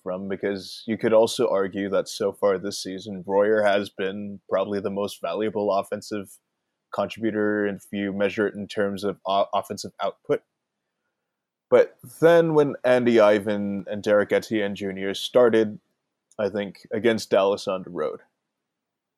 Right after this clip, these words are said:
you definitely saw a more open offense. You know, I think you definitely saw,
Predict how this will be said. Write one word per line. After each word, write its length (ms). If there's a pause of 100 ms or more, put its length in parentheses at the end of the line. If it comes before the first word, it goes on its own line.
you 120
definitely 420
saw 680 (200)
a 60
more 880 (640)
open 840 (180)
offense. 680 (100)
You 80
know, 120
I 120
think 160
you 80
definitely 400
saw, 600